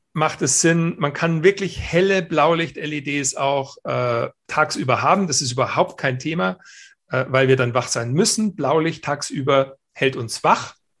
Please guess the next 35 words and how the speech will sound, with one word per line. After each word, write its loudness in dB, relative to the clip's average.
Ähm, -6
das -8
brauchen 0
wir 0
auch 2
und -4
man -6
kann -4
also -8
an -8
Deckenlampen 0
anmachen. 0
Da 0
gibt -6
es -8
auch, 0
also -6
ich -14
bin -6
ein -6
großer 0
Fan -2
von -6
dem -8
Andrew -4
Huberman, 0
auch -6
ein -4
Stanford-Professor, -4
der 0
einen -10
tollen 0
Podcast -4
hat, -2
der, 4